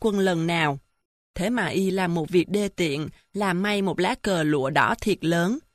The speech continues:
trên viết bốn chữ: "Tặc Phùng bố tử."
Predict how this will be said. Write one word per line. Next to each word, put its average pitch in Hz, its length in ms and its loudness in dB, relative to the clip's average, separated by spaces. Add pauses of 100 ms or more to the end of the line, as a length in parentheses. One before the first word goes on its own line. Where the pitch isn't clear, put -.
(200)
trên 180 280 2
viết 214 260 -2
bốn 175 240 0
chữ: 165 400 0 (920)
"Tặc 170 180 2 (240)
Phùng 170 380 2
bố 175 400 2
tử." 156 380 2